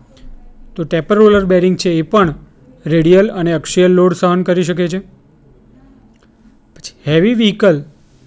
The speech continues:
જેવા કે ડિફરન્શિયલ અને, ડિફરન્શિયલ અને વ્હીલમાં કઈ બેરિંગનો ઉપયોગ થાય છે? તો એમાં ટેપર રોલર બેરિંગનો ઉપયોગ થાય છે. ફ્લાયવ્હીલ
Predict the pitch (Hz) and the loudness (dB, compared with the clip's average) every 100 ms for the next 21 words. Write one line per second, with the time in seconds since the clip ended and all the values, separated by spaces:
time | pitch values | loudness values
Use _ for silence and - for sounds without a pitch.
0 | _ _ _ 165 170 175 180 170 190 185 | _ _ _ -4 -2 -2 -4 -4 -2 -2
1 | 196 202 190 190 - 185 165 175 185 - | 0 0 2 2 -2 -6 -4 -2 -4 -10
2 | _ _ 165 156 202 208 - 196 202 208 | _ _ -10 -4 -2 -2 -2 -2 -2 -6
3 | - - _ _ 180 165 165 143 208 202 | -14 -20 _ _ -8 -4 -4 0 0 0
4 | 151 143 - - - - - - 190 220 | -4 -10 -20 -20 -20 -20 -20 -2 0 2
5 | 202 185 196 190 185 175 180 165 156 143 | 2 0 0 -2 -4 -4 -6 -6 -8 -8
6 | 139 151 143 _ _ _ _ _ _ _ | -10 -14 -18 _ _ _ _ _ _ _
7 | 175 156 165 185 190 214 - _ - - | -4 -2 0 0 -2 -6 -16 _ -20 -20
8 | - 165 156 185 185 190 190 175 175 180 | -6 -4 -2 0 2 2 2 0 0 0
9 | 185 170 196 185 185 180 175 196 - - | -2 -2 -2 -4 -2 -2 -2 -8 -12 -20
10 | _ _ _ _ _ _ _ _ _ _ | _ _ _ _ _ _ _ _ _ _
11 | _ _ _ - 160 170 190 208 220 | _ _ _ -6 -2 -2 0 -2 -6